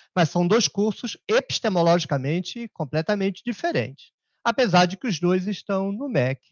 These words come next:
Eu coordenei o mestrado e o doutorado em ciência da religião até ano passado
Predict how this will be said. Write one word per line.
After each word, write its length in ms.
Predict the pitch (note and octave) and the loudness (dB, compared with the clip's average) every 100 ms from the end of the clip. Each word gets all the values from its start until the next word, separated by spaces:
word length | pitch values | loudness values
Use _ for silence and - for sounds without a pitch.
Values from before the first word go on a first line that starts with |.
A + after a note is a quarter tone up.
| _ _ _ _ - | _ _ _ _ -2
Eu 160 | G3 | 0
coordenei 640 | F#3+ A3+ G3 F#3+ F3 E3+ E3+ | 4 4 6 4 4 4 4
o 60 | |
mestrado 480 | E3 E3+ - E3 D#3 | 4 2 2 0 2
e 20 | |
o 40 | D3+ | 0
doutorado 640 | D#3+ D#3 E3 F3 C#4+ A3 | -2 -2 0 2 0 -2
em 80 | F3 | -4
ciência 300 | - E3+ D#3 | -2 -4 0
da 80 | D#3 | 2
religião 360 | D3+ C3+ D3+ | 2 0 0
até 280 | D3+ - F3+ | 0 0 0
ano 180 | E3 D3+ | 0 0
passado 520 | D#3 D3 - G#3 | -4 -4 -2 -2